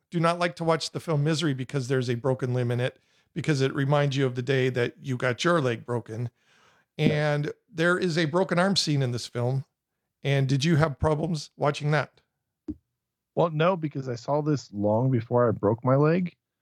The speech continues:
Speaker 2: Uh, and second, you don't see the break.
Speaker 1: Yeah.
Speaker 2: Uh, unlike in Misery. And so Misery, it's the break of the leg that gets to me. And this is a break of an arm. So that, uh, it's less traumatizing for me.
Speaker 1: Okay. I just wanted to make sure you're okay.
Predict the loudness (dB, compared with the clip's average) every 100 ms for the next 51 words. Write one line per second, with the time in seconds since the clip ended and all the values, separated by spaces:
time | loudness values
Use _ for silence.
0 | _ _ 0 0 0 0 2 4 2 0
1 | 0 0 0 -6 -2 -2 -2 -6 -6 -6
2 | -4 -6 -6 -14 _ _ _ _ -10 -6
3 | -4 -2 -4 -8 -8 -8 -2 -2 0 0
4 | 0 0 -2 -8 -12 -16 0 4 4 2
5 | 2 2 2 0 0 2 4 2 2 -2
6 | -6 -6 -6 0 2 2 -2 -4 -6 -2
7 | 2 2 0 -8 -12 -6 -4 -4 -6 -6
8 | -2 -2 -6 -6 -2 0 0 0 0 0
9 | 0 0 0 0 -2 -2 -2 -2 0 0
10 | 0 2 0 0 -10 -16 -6 -4 2 2
11 | 2 -2 -2 -2 -4 -6 -4 -8 -8 -10
12 | -10 _ _ -16 -16 -20 _ -6 -4 -2
13 | 0 2 0 -2 -2 0 2 0 -4 -18